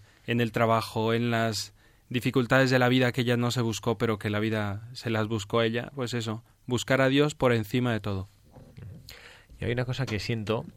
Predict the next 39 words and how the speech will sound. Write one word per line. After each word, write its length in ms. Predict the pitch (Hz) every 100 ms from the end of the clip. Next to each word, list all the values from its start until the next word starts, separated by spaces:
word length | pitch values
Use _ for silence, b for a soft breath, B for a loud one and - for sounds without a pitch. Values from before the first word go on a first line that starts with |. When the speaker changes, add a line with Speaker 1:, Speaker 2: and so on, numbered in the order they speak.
| - -
Speaker 2:
efectivamente, 460 | 98 98 95 90
en 60 | 92
esta 160 | -
vocación 340 | 92 87 - 95
universal 500 | 95 92 - 98 82
a 40 |
la 120 | 85
santidad 360 | - 95 92 85
que 80 | 92
nos 100 | 87
explica 320 | 85 - 92
el 60 | 90
hermano 220 | 90 87
Andrés 260 | 87 87 82
muy 140 | 95
bien, 260 | 98 95 120 B B B B B B
siento, 540 | - 127 120 127 - _ -
mm, 360 | 101 95 98
ya 160 | 104 110
no 120 | 110
tanto 240 | 110 107
desde 140 | 104 104
esa 120 | 107
perspectiva, 520 | 98 - 98 98 87
¿no?, 100 | 92
de 260 | 92 87 85
llamada 280 | 85 87 90
a 20 |
la 100 | 87
santidad, 480 | 85 87 85 80 82
sino 220 | - 101
desde 200 | 92 90
la 100 | 95
perspectiva 460 | 90 - 90 113 135
de 100 | 131
la, 120 | 104
de 140 | 92 92
la 80 |
importancia 920 | 90 87 90 - 104 104 98 - 98